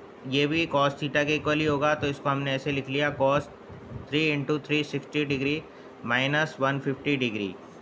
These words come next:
तो ये आ जाएगा आपके पास cos three sixty degree into n minus theta, तो वो cos theta के equal हो जाएगा, तो cos one fifty degree आ जाएगा। फिर again cos one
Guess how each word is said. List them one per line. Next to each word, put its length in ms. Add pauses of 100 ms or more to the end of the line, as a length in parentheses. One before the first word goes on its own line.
(120)
तो 60
ये 140
आ 140
जाएगा 320
आपके 300
पास 440 (440)
cos 360
three 360 (800)
sixty 520 (1400)
degree 420 (840)
into 280 (160)
n 260 (160)
minus 460
theta, 340 (180)
तो 60
वो 180
cos 220
theta 280
के 80
equal 240
हो 80
जाएगा, 280
तो 100 (120)
cos 360 (340)
one 140
fifty 320
degree 300
आ 80
जाएगा। 360 (100)
फिर 180
again 360
cos 300
one 160